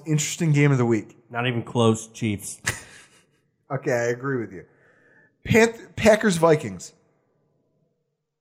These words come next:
Speaker 2: Ooh, where is that?
Speaker 1: Oh.
Speaker 2: Where,
Speaker 1: Doesn't
Speaker 2: uh, it's in
Speaker 1: matter.
Speaker 2: Min-, it's in Minnesota.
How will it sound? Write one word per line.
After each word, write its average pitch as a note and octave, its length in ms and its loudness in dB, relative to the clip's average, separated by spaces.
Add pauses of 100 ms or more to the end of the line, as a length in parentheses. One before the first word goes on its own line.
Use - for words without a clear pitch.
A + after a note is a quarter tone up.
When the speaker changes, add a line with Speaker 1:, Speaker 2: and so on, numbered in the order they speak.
(720)
Speaker 2:
Ooh, C3 160 -2
where A#2 280 4
is A2+ 160 -2
that? G2 320 -10 (460)
Speaker 1:
Oh. G#2+ 1080 0 (440)
Speaker 2:
Where, A2 220 -4
Speaker 1:
Doesn't E3+ 280 6
Speaker 2:
uh, - 20 8
it's A3 80 8
in - 80 6
Speaker 1:
matter. F#3+ 200 4
Speaker 2:
Min-, F#3+ 80 -6
it's F#3 140 -4
in B3+ 120 6
Minnesota. F3 640 4